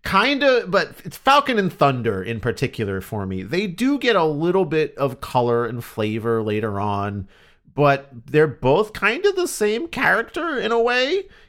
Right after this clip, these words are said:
in that they are someone who chose to lean into an obnoxious stereotype for some weird personal reason based on some previous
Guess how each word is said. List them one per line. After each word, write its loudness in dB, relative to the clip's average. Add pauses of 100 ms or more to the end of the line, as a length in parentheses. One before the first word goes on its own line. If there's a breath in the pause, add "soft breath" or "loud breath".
(120)
in 0
that 4
they 2
are 2
someone 0
who 2
chose 2
to 0
lean 0
into -2
an 2
obnoxious -2
stereotype 0
for -6
some -4
weird 0
personal -2
reason -2
based -4
on -6
some -8
previous -4